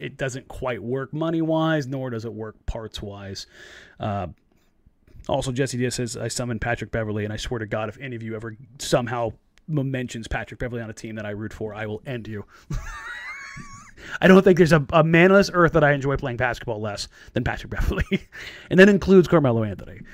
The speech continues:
There's a redeeming quality in Carmelo. There is none in Patrick Beverley. <laughs>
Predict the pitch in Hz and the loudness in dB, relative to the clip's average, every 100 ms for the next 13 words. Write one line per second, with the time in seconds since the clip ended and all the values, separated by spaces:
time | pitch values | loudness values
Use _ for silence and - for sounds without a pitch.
0 | - - - 180 185 170 147 175 185 170 | -20 -4 8 10 12 8 8 10 12 10
1 | 151 175 156 143 127 127 123 117 107 120 | 10 10 10 8 2 0 0 0 0 2
2 | 120 117 131 160 160 143 123 123 117 117 | 2 0 2 6 6 4 2 0 -2 -4
3 | 113 107 107 107 113 | -6 -6 -6 -8 -8